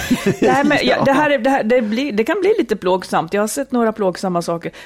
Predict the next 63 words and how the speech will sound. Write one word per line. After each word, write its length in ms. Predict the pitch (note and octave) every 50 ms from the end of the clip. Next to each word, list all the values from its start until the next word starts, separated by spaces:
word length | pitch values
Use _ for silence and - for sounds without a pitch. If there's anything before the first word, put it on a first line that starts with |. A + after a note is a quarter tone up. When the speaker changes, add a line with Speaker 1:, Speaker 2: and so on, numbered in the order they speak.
| - -
Speaker 1:
Jag 140 | - G#3+ G#3
har 100 | A#3+ A#3
också 200 | A3+ - - A3+
bestämt 420 | G#3 G#3 - A3 G3+ G3 F#3 G3+
idag 300 | F3+ F3 F#3 E3+ E3+ E3+
med 120 | E3+ E3+
min 120 | E3+ E3+ D#3
förläggare 460 | F3+ F3+ G#3+ A3 G#3 F3+ E3+ E3 D#3
att 120 | D3 -
de 120 | - D#3+ E3
inte 140 | D#3+ D3+ -
ska 140 | - D#3+
skicka 260 | - - D#3 - E3 D#3
några 220 | D#3 D3+ D3+ D3
som 120 | - D3+
helst 340 | D#3+ D#3+ D3 C#3+ - - -
recensioner 680 | - D3+ D3+ D3+ - D#3 E3 - F3+ F3 F3 - - -
<laughs> 180 | - B3 -
eller 120 | - D4+ B3+
något 100 | F4+ B3+
sånt 200 | D4+ - - -
där, 80 | - G#3
för 200 | - - - A3
jag 100 | D4+ D4+ -
orkar 360 | - - - - - - - A#3+
inte. 280 | C4+ - - - A#3 - - - - - - - - - F#3 G3 - - - - - -
Men, 320 | A#3+ C4 C#4 C4+ C4 C4
Speaker 2:
Ja, 60 | C4+ C4+
ja. 300 | C#4 - - A#3 G#3+ -
Speaker 1:
men 180 | - B3 C4+ B3+
det, 160 | C#4 C#4 C4+ - -
det 140 | A#3+ A#3+ C#4+
är 40 |
nästan 280 | C#4+ C#4+ C4+ - D4 C4
komiskt 440 | - - F#4+ F4+ D#4 G#3+ F3 F3 -
att 100 | G3+ G3+
bara 160 | G#3 G#3+ G#3+
för 100 | G#3+ A3+
att 60 | A3+
det 60 | A#3
är 200 | A#3+ A#3 A3 A3
en 100 | G#3+ G#3
relationsroman 760 | G#3 G#3+ G#3 G#3 G#3 A3+ A#3 A#3+ A#3 - C#4 B3+ G#3 D3+ A#2+ C#3+
så 120 | E3 F#3+
tror, 480 | F3+ - - B3+ B3+ A#3 G#3+ G3 F3+ - - - - - -
så 180 | G#3+ - G#3
skulle, 340 | G3 - - G#3+ G3+ - -
så 120 | G3+ G#3 F#3+
blir 240 | F3+ F#3+ G#3+ G#3
det 60 | F#3 F3+
som 120 | - F3
att 60 | F3
det 60 | F3
är 20 | E3+
självbiografiskt. 640 | - - F#3 G3+ G3+ A3+ G#3+ B3 G#3 - D3 - - - -
Sen 220 | - B3+ C4 A#3+
är 140 | B3+ C4 C#4
det 60 | C#4+
Speaker 2:
Ja. 200 | - - G#3 G#3 F#3
Speaker 1:
ju 60 | F#3
lite 280 | F3 F3 - - F3 D#3+
självbiografiskt 840 | - E3 D3+ D3 - - - - C4+ A3+ - C#4 D4 - - - -
också. 300 | D#4+ - - - -